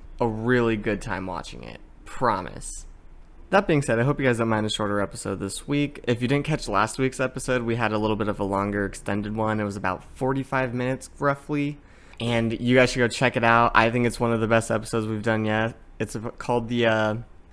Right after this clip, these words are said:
The Curious Case of Indrid Cold. It's really good, in my opinion. But of course, you know, I'm biased, so whatever. Ignore that part. <laughs>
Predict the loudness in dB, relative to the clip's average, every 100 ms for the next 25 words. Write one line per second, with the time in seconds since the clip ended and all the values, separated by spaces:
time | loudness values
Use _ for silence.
0 | -10 -6 4 4 4 2 -2 -2 -2 -4
1 | -4 -6 -2 -2 0 -4 -8 -18 -20 -16
2 | -14 -8 -4 2 4 6 4 4 4 6
3 | 4 2 2 6 6 4 0 -4 -2 -4
4 | -6 -10 0 10 12 12 6 6 6 6
5 | 6 2 0 -2 2 4 8 8 10 8
6 | 4 2 2 2 2 2 -4 -4 0 0
7 | 0 -6 -4 2 2 4 2 2 -2